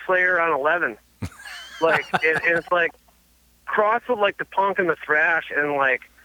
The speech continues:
Speaker 1: other things that I grew up on liking, all of it. And so, uh, like, we wanna tour with you guys, but then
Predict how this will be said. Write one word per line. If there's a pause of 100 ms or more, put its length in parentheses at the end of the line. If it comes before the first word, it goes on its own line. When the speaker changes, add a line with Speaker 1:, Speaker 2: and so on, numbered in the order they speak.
(220)
Speaker 1:
other
things
that
I
grew
up
on
liking,
all
of
it. (560)
And
so,
uh, (380)
like, (120)
we
wanna
tour
with
you
guys, (580)
but
then